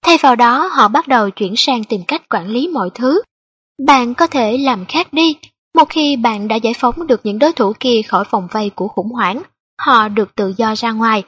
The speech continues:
và bắt đầu làm lại từ đầu những gì họ vốn rất giỏi, bán hàng, tạo mối quan hệ, quảng bá doanh nghiệp. Chỉ khác là lúc này, bạn để họ phục vụ cho bạn và công ty của bạn.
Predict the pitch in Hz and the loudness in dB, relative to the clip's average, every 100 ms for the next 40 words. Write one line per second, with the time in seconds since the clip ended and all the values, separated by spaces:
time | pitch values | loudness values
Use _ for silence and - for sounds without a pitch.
0 | _ _ - 285 403 311 254 220 214 208 | _ _ 0 2 2 2 2 2 -2 -2
1 | 185 190 214 190 208 185 180 208 226 196 | -4 -4 -6 -2 0 0 -4 -4 -2 -2
2 | 196 170 - 202 302 381 320 226 175 294 | 0 -2 -2 -4 -2 -4 -2 -2 0 -2
3 | - _ _ 208 220 330 294 240 190 _ | -4 _ _ -4 -4 -2 -2 -2 -4 _
4 | _ - 240 277 320 254 226 214 196 202 | _ 0 2 2 2 0 -2 -4 -4 -6
5 | _ _ - 220 247 294 277 233 214 226 | _ _ -2 0 0 0 0 -2 0 -2
6 | - _ _ _ _ - 339 370 415 294 | -2 _ _ _ _ 0 2 2 2 2
7 | 240 330 294 262 202 _ _ - 233 190 | 0 -2 0 0 -2 _ _ 0 2 2
8 | 196 247 226 185 202 196 - 196 190 233 | -4 -2 0 0 0 -2 0 -2 0 0
9 | 208 180 170 190 202 175 - 196 214 208 | 0 -2 -4 -4 -4 -2 -4 -2 -2 -2
10 | 202 208 185 190 | -2 -2 -4 -4